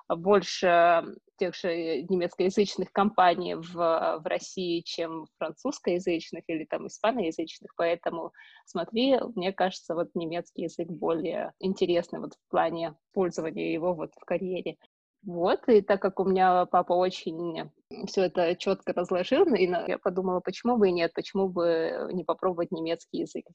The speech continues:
в конце концов. Французский, да, он красивый, испанский, да, красивый, но, а не-, а немецкий, он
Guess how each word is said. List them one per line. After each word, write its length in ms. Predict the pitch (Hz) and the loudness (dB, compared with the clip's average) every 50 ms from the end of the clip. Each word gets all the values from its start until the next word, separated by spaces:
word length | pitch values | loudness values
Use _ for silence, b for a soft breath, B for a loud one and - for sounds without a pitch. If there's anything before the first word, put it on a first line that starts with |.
| _ _ _ | _ _ _
в 60 | _ | _
конце 320 | - - - - 180 180 | -6 -6 -4 -2 -2 -2
концов. 400 | - 185 170 - - 160 165 - B B B B B B B _ | -2 -4 -4 -2 -4 -4 -4 -6 B B B B B B B _
Французский, 540 | - 190 185 185 - 196 196 - - 190 185 | -2 -2 0 2 0 0 0 -2 -4 -2 0
да, 220 | 170 175 170 175 | 2 4 4 2
он 120 | 170 190 | 2 -2
красивый, 560 | - - 156 - - - 262 294 339 320 240 226 | -4 -4 -4 -4 -2 0 2 4 4 4 4 2
испанский, 560 | 202 - - 196 180 185 185 - - 175 165 - | 0 0 2 4 4 4 2 -2 -6 -6 -4 -4
да, 120 | - 165 | -4 -4
красивый, 520 | - - 175 185 - - 254 285 330 294 233 | -4 -4 -6 -6 -4 0 2 2 4 4 4
но, 120 | 196 - 147 | 4 4 4
а 140 | 160 185 | 4 4
не-, 200 | 180 170 156 143 | 2 0 -2 -2
а 60 | 170 185 | 0 2
немецкий, 540 | 190 190 196 208 240 262 - - - 185 | 4 6 6 6 4 2 2 -2 -2 0
он 240 | 165 175 196 208 196 | 2 4 2 2 0